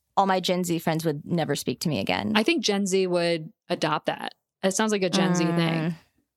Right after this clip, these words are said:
Speaker 1: Not if it came from me.
Speaker 2: <laughs> You look like
Speaker 1: It
Speaker 2: you're
Speaker 1: came from
Speaker 2: Gen Z.
Speaker 1: someone
Speaker 2: You could fool 'em.
Speaker 1: cooler. <laughs>
Speaker 2: <laughs> They'd
Speaker 1: I
Speaker 2: be
Speaker 1: just
Speaker 2: like,
Speaker 1: gotta wear my
Speaker 2: "Okay."
Speaker 1: colorful s-, shoes, and they're like,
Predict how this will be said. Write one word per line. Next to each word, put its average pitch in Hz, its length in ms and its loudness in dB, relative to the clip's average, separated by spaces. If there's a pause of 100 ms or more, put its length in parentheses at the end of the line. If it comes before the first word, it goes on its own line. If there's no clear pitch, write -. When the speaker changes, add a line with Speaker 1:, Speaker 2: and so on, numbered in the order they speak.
(180)
Speaker 1:
Not 233 240 4
if 370 80 2
it 392 100 0
came 302 220 2
from 196 300 2
me. 156 340 -2 (180)
Speaker 2:
<laughs> 214 80 0 (760)
You 277 160 2
look 254 160 4
like 233 140 2
Speaker 1:
It 214 60 4
Speaker 2:
you're 196 100 4
Speaker 1:
came 208 120 4
from 208 100 2
Speaker 2:
Gen 247 120 6
Z. 208 60 4
Speaker 1:
someone 202 140 0
Speaker 2:
You 226 160 2
could 226 180 0
fool 220 240 0
'em. 208 140 0 (480)
Speaker 1:
cooler. 175 460 2
<laughs> - 40 0
Speaker 2:
<laughs> 508 100 4 (1700)
They'd 226 80 4
Speaker 1:
I - 20 2
Speaker 2:
be 214 120 4
Speaker 1:
just 247 60 4
Speaker 2:
like, 254 100 4
Speaker 1:
gotta 285 160 6
wear 262 160 6
my 247 160 6
Speaker 2:
"Okay." 220 100 2
Speaker 1:
colorful 254 600 2
s-, - 280 -8
shoes, 240 460 4
and 214 100 0
they're 220 100 4
like, 220 240 0